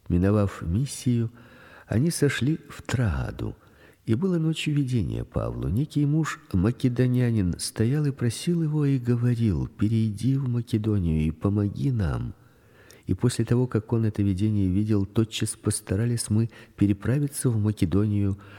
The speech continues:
заключая, что призвал нас Бог благовествовать им.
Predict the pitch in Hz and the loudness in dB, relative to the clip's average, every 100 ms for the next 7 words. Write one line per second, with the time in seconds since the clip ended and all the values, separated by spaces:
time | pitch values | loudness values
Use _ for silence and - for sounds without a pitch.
0 | - - 76 - 80 - 101 127 131 131 | -8 -2 0 0 0 0 0 0 -2 -4
1 | - - 127 135 127 - 92 135 131 123 | -6 -6 -4 -4 -4 -2 0 0 -2 -2
2 | 90 90 131 - - - 71 67 62 58 | -2 -2 -2 -6 -14 -4 -2 -2 -4 -4
3 | - - 60 57 - 60 62 | -8 -6 -6 -6 -6 -6 -6